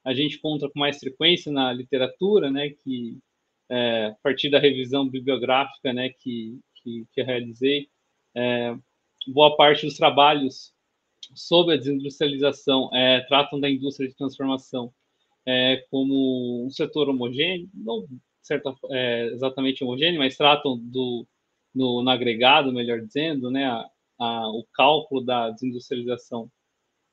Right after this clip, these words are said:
é feita com a indústria da, da transformação, é,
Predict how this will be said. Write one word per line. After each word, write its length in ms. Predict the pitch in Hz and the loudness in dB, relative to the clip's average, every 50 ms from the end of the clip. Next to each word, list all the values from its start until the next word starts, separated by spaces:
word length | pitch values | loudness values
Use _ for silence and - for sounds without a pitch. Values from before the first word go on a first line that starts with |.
| _ _ - | _ _ -6
é 120 | 143 135 | -4 -4
feita 420 | - - - 156 160 147 160 156 | -2 0 2 2 2 2 0 -2
com 320 | 143 - - 151 160 160 156 | -2 -2 -2 -2 -2 -2 -2
a 80 | 147 | -2
indústria 500 | 147 139 127 135 135 135 131 - 135 127 | -2 -2 -2 -2 -2 -2 -4 -4 -6 -4
da, 300 | 123 123 120 120 117 120 - | -4 -4 -4 -4 -6 -8 -12
da 220 | - 131 123 123 117 | -10 -8 -6 -6 -6
transformação, 720 | - 135 127 127 - 131 127 120 - _ - 127 123 123 - _ _ _ _ _ _ _ _ _ _ | -6 -8 -10 -8 -6 -6 -6 -8 -8 _ -6 -6 -6 -8 -10 _ _ _ _ _ _ _ _ _ _
é, 1040 | 131 123 123 123 120 123 123 120 120 120 120 117 117 117 117 117 113 113 113 117 117 | -4 -2 0 2 2 2 0 0 0 0 0 -2 -2 -2 -2 -4 -4 -4 -6 -6 -8